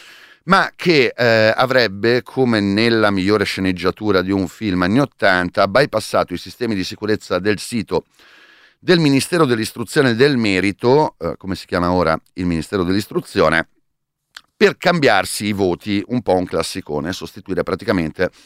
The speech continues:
delle insufficienze con delle sufficienze. Allora, adesso arriva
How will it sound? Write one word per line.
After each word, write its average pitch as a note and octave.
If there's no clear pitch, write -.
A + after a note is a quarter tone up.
delle C#3+
insufficienze G2+
con F2+
delle E2+
sufficienze. D#2
Allora, A#2
adesso C3
arriva G2+